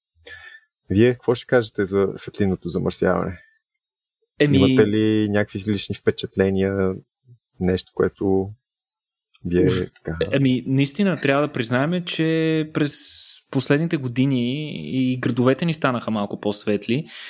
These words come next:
Speaker 2: Тук се наблюдава един неприятен конфликт, поне за мен лично, и това е факта, че, а,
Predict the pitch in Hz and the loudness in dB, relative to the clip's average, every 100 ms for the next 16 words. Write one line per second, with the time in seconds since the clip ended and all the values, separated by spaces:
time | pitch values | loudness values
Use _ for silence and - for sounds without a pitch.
0 | - - 170 220 220 160 143 185 175 180 | -6 -2 0 2 0 2 2 2 2 0
1 | 170 - 135 143 - 170 165 160 151 143 | -2 0 0 0 -2 -2 0 0 0 0
2 | 131 - 135 123 160 156 - - - - | -2 -2 -2 0 0 0 -2 -10 -10 -12
3 | - - 127 120 113 117 113 113 110 117 | -12 -2 0 2 0 0 2 0 0 -2
4 | 117 156 - - - - 135 - 151 170 | -2 -4 -12 -20 -20 -8 -8 -2 -2 0
5 | - 160 165 - 165 - - - 139 139 | 0 0 0 -4 -4 -6 -6 -2 0 2
6 | 135 127 123 117 120 _ _ _ _ - | 2 0 0 -2 -6 _ _ _ _ -2
7 | 117 117 113 104 78 | 0 2 2 0 0